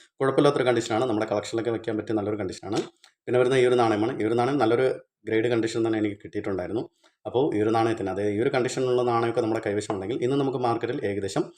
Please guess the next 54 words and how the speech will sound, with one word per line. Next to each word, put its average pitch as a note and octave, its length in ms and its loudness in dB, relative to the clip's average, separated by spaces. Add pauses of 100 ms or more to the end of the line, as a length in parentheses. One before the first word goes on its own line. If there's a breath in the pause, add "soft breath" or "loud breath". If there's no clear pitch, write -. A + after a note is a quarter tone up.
(160 loud breath)
അഞ്ഞൂറ് C3+ 260 2
രൂപ A#2+ 120 4
മുതൽ G2+ 220 4
ഒരു B2 120 4
എഴുന്നൂറ്റി C3 420 4
അൻപത് A#2+ 240 2
രൂപയൊക്കെ A2+ 300 2
മാർക്കറ്റ് G#2+ 320 0
വാല്യൂ A2 180 0
വരുന്നുണ്ട്. G2+ 420 -4
അപ്പോൾ - 220 -4
മാർക്കറ്റ് G#2 340 -4
വാല്യൂ, B2 240 2
ആ, B2+ 100 0 (120)
ചിലപ്പോൾ A#2+ 340 -2
കൂടും, C3 280 2
ചിലപ്പോൾ B2+ 300 -2
കുറയും. A#2 280 2
അങ്ങനത്തെ G#2+ 280 -2
ഒരു A2+ 80 0
ഇതിലാണ് A2+ 240 -2
ഈ A2+ 80 -2
ഒരു A2 140 -2
നാണയങ്ങളൊക്കെ G#2+ 420 -2
പോകുന്നത്. G2 340 -6 (380 loud breath)
പലരും D3 320 4
ഈ D#3 100 6
നാണയങ്ങളൊക്കെ C#3+ 580 4
വില B2+ 100 4
കുറഞ്ഞത്, B2+ 420 2
ആ, A#2+ 160 0
കുറഞ്ഞ A#2+ 300 0
രീതിയിൽ B2 280 0
സെല് A2 200 -4
ചെയ്യുന്ന, G#2+ 240 -2 (260)
സെല് G#2+ 200 -2
ചെയ്യുന്നവരുണ്ട്, A2 460 0 (420 loud breath)
കൂടിയ C3 180 6
പ്രൈസിന് C3 400 2
സെല് A2+ 140 0
ചെയ്യുന്നവരുണ്ട്. A2 520 0
എന്തായാലും C3 400 4
ഈ C3+ 80 2
ഒരു E3 160 6
കണ്ടീഷൻ D3+ 260 4
നാണയം C#3+ 260 2
നമ്മുടെ C3+ 200 0
കൈവശം B2+ 320 -2
ഉണ്ടെങ്കിൽ B2 280 -2
തീർച്ചയായും C3+ 360 0
നമുക്കൊരു C3 260 2
അഞ്ഞൂറ് C3+ 240 2
രൂപ C#3 140 2
മുതൽ C3 240 0